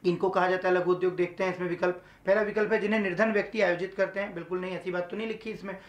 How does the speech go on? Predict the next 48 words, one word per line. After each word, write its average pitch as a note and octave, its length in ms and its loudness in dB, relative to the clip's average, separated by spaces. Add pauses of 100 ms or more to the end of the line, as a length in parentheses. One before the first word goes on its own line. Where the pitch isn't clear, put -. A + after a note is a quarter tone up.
(140)
कि F#3+ 80 -4
जिनको G3 220 2
गरीब F#3 340 2
चलाए G3+ 300 4
वही F3+ 240 2
लघु F#3+ 220 0
उद्योग F3+ 320 0
है, D#3+ 60 -6
भाई - 400 -8
कोई A3 140 4
भी A#3 80 -2
चला A3 220 4
सकता G#3+ 260 0
है, D4 120 2
कम B3 200 2
साधन G3+ 300 0
चाहिए, F3 240 -4
बस F#3+ 180 -4
ये G3 100 0
बात D#3+ 200 -2
है। - 80 -18 (500)
दूसरा A3 260 4
है A#3 160 4
जिनमें A3 300 0
अल्प B3 300 0
लाभ F#3+ 280 4
मिलता D#3+ 260 -6
है, C#3+ 140 -6 (220)
इन्होंने G#3 300 0
ऐसा G#3+ 180 0
नहीं A#3 120 0
कहा, E3+ 180 -2
इसमें G#3 240 -6
कहा G3+ 140 2
कि G#3+ 120 -2
भाई B3 120 -4
साधन F#3 480 -2
कम G#3+ 220 -2
लगते F#3+ 260 -2
हैं, A#3 140 -2
पूंजी G3 240 -6
कम G#3+ 200 -2
लगती F#3+ 260 -4
है, A#3 60 -4
जगह G#3 200 2
कम A3+ 240 0
लगती F#3+ 300 -6
है, A#3 180 -4